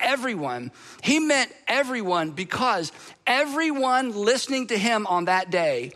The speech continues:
was alive when Jesus was raised from the dead.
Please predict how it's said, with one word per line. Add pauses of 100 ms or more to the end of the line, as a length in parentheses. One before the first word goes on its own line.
(200)
was
alive
when
Jesus
was
raised
from (220)
the
dead.